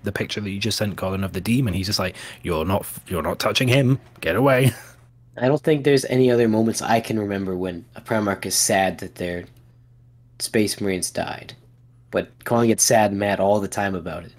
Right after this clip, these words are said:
Speaker 1: Well, even when, um, Arvida is being turned into Janus and he's being imbued with the Shard of Magnus by Malkador, he's, like, getting consumed in, like, psychic fire, and Jagadai's like, "I am ending this," and he, like, breaks the <laughs> machine. It's just like, "You are not killing this,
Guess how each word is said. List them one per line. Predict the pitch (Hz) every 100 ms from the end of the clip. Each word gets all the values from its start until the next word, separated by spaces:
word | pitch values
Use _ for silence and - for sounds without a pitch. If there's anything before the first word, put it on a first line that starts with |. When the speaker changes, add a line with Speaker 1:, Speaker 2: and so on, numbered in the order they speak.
| _ - _ _ _ _ -
Speaker 1:
Well, |
even | 135 120 110 101
when, | 110 107
um, | 104 101 110
Arvida | 110 110 110 104
is | 101
being | - 104 98
turned | 107 104 98
into | 95 98
Janus | 107 107 104 90 -
and | 95 92 90 90
he's | 101 92
being | 101 98
imbued | 98 95 104
with | 101
the | 95
Shard | - 107 95
of | 85
Magnus | 104 95 90 -
by | 90
Malkador, | 92 98 104 110 95 78 - - - - - _
he's, | 117 104
like, | 110 95 - _ _ _ -
getting | 131 104
consumed | 113 107 120 110 101
in, | 98
like, | 95 90 -
psychic | 120 104 98 -
fire, | 110 104 90 85
and | 87 - _ _ - -
Jagadai's | 113 104 101
like, | 101 95 -
"I | 120
am | 110
ending | 110 107 95
this," | 85 -
and | 101
he, | 101
like, | 95 98
breaks | 113 101 -
the | -
<laughs> | 107 110
machine. | - 113 101 101
It's | 117
just | 120 113
like, | 92
"You | 110
are | 107
not | 120 113 -
killing | - 117 104 107
this, | 107 -